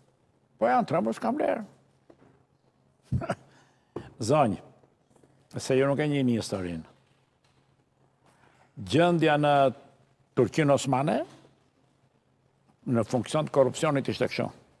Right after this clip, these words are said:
Bë reforma, bë ligj, shko perëndimore, hap këto. E zgjidhi Ataturku. Këta nuk e kuptojnë.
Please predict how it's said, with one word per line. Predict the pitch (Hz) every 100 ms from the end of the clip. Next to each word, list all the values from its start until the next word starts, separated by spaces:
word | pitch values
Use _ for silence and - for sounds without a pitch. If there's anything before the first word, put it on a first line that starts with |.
| _ _ _ - _ _ _ _
Bë | 107 95 165
reforma, | 156 139 - 165 160 147
bë | 113 156 147
ligj, | 110 156 147 - -
shko | - 156 156
perëndimore, | - 143 139 135 160 156 143 135 101
hap | 147 160 - -
këto. | - 165 151 - - _ _ _ _ _ _ _ _ _ _ _ _ _ -
E | 165
zgjidhi | 143 208 202
Ataturku. | 196 196 190 196 - 107 - _ _ _ _ _ _ _ _ _ _ _ _ _ _ _ - - - _ _ _ _ _ _ _ _ - - - _ _
Këta | - 175
nuk | 185 190
e | 180
kuptojnë. | 185 - 95